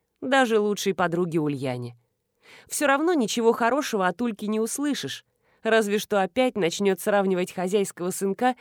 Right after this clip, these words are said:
с каким-нибудь обитателем зоопарка. Добавив Матвея в друзья, Римма решила не отставать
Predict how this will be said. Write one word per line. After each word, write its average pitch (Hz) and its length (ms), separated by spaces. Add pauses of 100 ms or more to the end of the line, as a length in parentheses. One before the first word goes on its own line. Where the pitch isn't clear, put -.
(180)
с - 140
каким-нибудь 208 600
обитателем 180 600
зоопарка. 175 720 (1300)
Добавив 170 540
Матвея 151 420
в 131 60
друзья, 135 480 (400)
Римма 330 340
решила 302 400
не 254 180
отставать 226 680